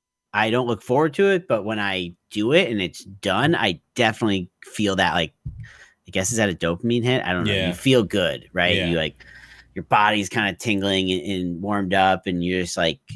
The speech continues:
Speaker 1: ah, you're also, like, happy you did it. You're like, "Hey, good job. I, I did it."
Speaker 2: Yeah. I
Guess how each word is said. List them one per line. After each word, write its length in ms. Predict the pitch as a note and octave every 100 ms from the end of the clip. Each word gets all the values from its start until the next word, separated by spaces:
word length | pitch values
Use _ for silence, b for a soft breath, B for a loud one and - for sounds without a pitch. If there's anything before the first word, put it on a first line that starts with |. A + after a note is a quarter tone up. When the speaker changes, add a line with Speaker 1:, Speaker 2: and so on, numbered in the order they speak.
| -
Speaker 1:
ah, 220 | A2+ A2
you're 240 | F#2+ F#2 F2
also, 260 | E2+ -
like, 160 | E2 D#2+
happy 320 | - F2 -
you 160 | D#2+ D#2
did 220 | D2 D2+
it. 140 | D#2+
You're 120 | D2+ D2+
like, 140 | C#2
"Hey, 360 | G2+ F2 - - _ _ _
good 160 | D2 C#2
job. 360 | E2 D#2+ A1+
I, 200 | G#1+ G#1 A1 _ _ _
I 40 | C2+
did 240 | - E2
it." 280 | B1 - - B B B
Speaker 2:
Yeah. 360 | A#2+ A#2+ F#2
I 20 | D#2